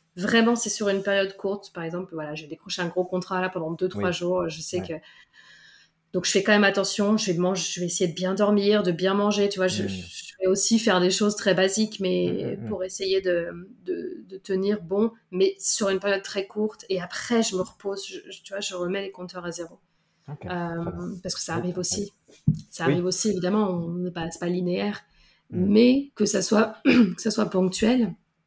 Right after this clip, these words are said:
Speaker 1: et que, euh, <clears throat> pardon, et que la plupart du temps, on puisse se dire, « Bah tiens, là, je suis fatiguée, je vais aller faire une sieste. »
Speaker 2: Hmm.
Speaker 1: Et je ne
Speaker 2: Hmm.
Speaker 1: culpabilise pas. Et oui, j'ai encore du taf à faire, mais
Speaker 2: Hmm.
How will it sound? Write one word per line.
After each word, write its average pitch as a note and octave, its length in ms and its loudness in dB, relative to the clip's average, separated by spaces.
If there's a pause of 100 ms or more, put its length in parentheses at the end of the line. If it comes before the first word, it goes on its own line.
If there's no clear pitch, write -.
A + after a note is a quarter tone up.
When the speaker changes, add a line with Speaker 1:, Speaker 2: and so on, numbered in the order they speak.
(800)
Speaker 1:
et A#3+ 180 6
que, - 140 4
euh, G#3+ 300 10 (220)
<clears throat> C#4 460 8
pardon, A3+ 300 2 (440)
et A3 120 8
que A#3 100 8
la G3+ 120 10
plupart B3 360 4
du F#3 160 -2
temps, B3 400 0
on F#3 100 -2
puisse A3+ 280 -2
se G3+ 60 -4
dire, « G3 260 0
Bah F3 100 -2
tiens, G#3+ 300 0
là, G3 180 2
je G#3+ 60 -6
suis - 100 -6
fatiguée, E3+ 720 -4
je F3 180 -6
vais E3 180 -4
aller G3+ 460 0 (180)
faire F3+ 300 -6
une E3+ 140 -4
sieste. » - 760 -4
Speaker 2:
Hmm. F#2+ 240 -6 (680)
Speaker 1:
Et F#3 80 -2
je F#3+ 140 0
ne F#3+ 100 2
Speaker 2:
Hmm. - 40 -4
Speaker 1:
culpabilise F3+ 680 0
pas. G#3+ 380 -2
Et F3+ 80 0
oui, F3+ 260 2
j'ai A#3 140 0
encore F3 260 -2
du E3 160 -6
taf F3+ 280 -2
à F3+ 80 -4
faire, E3 440 -8
mais E3+ 300 -8
Speaker 2:
Hmm. F#3+ 220 -10